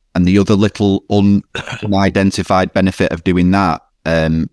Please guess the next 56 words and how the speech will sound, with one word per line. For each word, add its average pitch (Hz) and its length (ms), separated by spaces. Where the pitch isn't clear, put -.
is 87 180
that 82 200
I 80 60
can 90 160
guarantee, 92 480
Paul, 85 240
that 76 100
when, 87 300
when 90 240
you 87 100
got 85 220
that 87 200
coach, - 600
it, 85 120
it - 200
cost - 320
you 85 160
a, 80 120
a - 60
fair 82 300
amount 80 280
of 78 40
money. 85 380
I 78 60
know 78 340
mine 85 320
did. 92 220
It - 80
cost, - 360
cost - 280
a 80 60
good 87 220
chunk 82 280
of 80 60
change. 95 540
I - 80
think 95 200
if 80 80
you're 90 160
charging 95 460
people 101 320
for 101 140
a 90 40
service 104 540
and 87 140
you're 87 200
asking 87 260
people 90 260
to - 100
pay 87 160
a 82 60
lot 85 160
of 87 60
money 85 180
for 82 140
you, 85 280